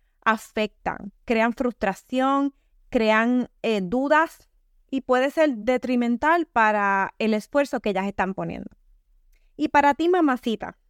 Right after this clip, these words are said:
tu entorno puede impulsarte o puede frenarte en lograr tus metas. Por eso es ie-, bien, bien importante comunicar tus intenciones.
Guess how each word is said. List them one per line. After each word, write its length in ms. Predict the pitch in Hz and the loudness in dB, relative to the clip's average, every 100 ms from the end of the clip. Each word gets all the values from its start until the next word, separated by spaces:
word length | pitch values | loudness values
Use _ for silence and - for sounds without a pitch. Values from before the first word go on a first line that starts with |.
| _ _ | _ _
tu 80 | 277 | 2
entorno 720 | 254 254 294 330 359 359 339 | 2 2 4 4 2 -2 0
puede 240 | 247 247 254 | 0 -2 -2
impulsarte 880 | 254 233 220 214 - 220 226 - 427 523 _ | -4 -2 -2 -4 -2 0 0 -2 -6 -6 _
o 180 | 240 202 | -4 0
puede 240 | 226 269 | 0 0
frenarte 880 | - 247 220 214 240 269 - 202 202 _ _ | -4 -4 -2 0 0 0 -6 -8 -10 _ _
en 200 | 220 226 | -2 0
lograr 480 | 214 208 202 240 269 | 0 2 2 2 -2
tus 260 | - 214 - | -4 -6 -2
metas. 480 | 190 180 160 - - | -4 -4 -6 -8 -6
Por 220 | - 226 | 0 0
eso 160 | 214 285 | 0 -4
es 160 | - | -6
ie-, 400 | - 220 220 226 - - | -8 -4 -2 -2 -6 -12
bien, 520 | 196 214 220 294 277 | -4 -2 0 0 -2
bien 240 | 233 233 | 0 0
importante 840 | 294 311 240 208 208 208 202 - 180 _ _ _ | 0 -2 -4 0 0 0 -4 -8 -12 _ _ _
comunicar 560 | - 262 262 247 226 220 | 0 2 2 2 2 0
tus 200 | 294 285 | 0 0
intenciones. 880 | 262 220 196 196 - 175 160 170 | 0 0 -2 -4 -8 -8 -8 -12